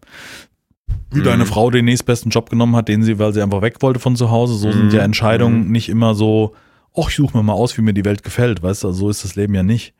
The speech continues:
Speaker 1: Das Leben hat ja auch ganz viele Überraschungen parat und es läuft ja nicht immer alles, äh, Friede, Freude, Eierkuchen.
Speaker 2: Mhm.
Speaker 1: Und, ähm,
Speaker 2: Ja.
Speaker 1: die Möglichkeiten, die du auch hast. Also zum Beispiel für ein, für ein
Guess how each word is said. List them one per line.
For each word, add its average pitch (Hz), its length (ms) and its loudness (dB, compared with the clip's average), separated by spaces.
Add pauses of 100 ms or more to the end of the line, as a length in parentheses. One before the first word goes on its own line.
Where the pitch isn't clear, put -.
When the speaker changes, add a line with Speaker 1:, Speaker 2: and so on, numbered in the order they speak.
(420)
Speaker 1:
Das - 100 -14
Leben 98 400 -2
hat 101 140 -4
ja 92 480 -2 (840)
auch 98 200 -8
ganz 107 220 -2
viele 110 300 -4
Überraschungen 104 460 0
parat 90 420 0
und 92 80 0
es 92 140 -4
läuft 98 200 -4
ja 101 100 0
nicht 98 200 0
immer 101 180 0
alles, 95 440 -4
äh, 90 160 -6
Friede, 101 220 -8
Freude, 90 240 -4
Eierkuchen. 85 580 -6 (260)
Speaker 2:
Mhm. 78 500 -10 (840)
Speaker 1:
Und, 85 380 -2
ähm, 85 440 -4
Speaker 2:
Ja. 85 140 -8 (360)
Speaker 1:
die 104 60 0
Möglichkeiten, 104 560 0
die 87 60 0
du 87 100 -2
auch 80 120 -6
hast. - 260 -8 (240)
Also 101 160 -2
zum 98 140 -2
Beispiel 110 280 0
für 110 200 0
ein, 98 340 0 (460)
für 110 240 -2
ein 101 540 0